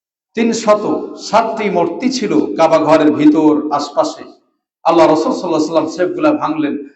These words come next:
আর বললেন, "জা আল হক ওয়া যা আল বাতিল, ইন্নাল বাতিলা কানা যাহুকা।" সত্য এসেছে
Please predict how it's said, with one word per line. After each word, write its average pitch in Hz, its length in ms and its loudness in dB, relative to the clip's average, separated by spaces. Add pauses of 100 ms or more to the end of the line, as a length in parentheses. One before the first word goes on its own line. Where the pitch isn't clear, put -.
আর 147 100 0
বললেন, 147 380 -2
"জা 151 220 2
আল 147 260 2
হক 175 400 -6
ওয়া 156 120 4
যা 151 180 0
আল 139 320 0
বাতিল, 135 580 0 (200)
ইন্নাল 147 360 -2
বাতিলা 139 480 0
কানা 131 380 -4 (100)
যাহুকা।" 123 520 -10 (1160)
সত্য 302 340 4
এসেছে - 600 2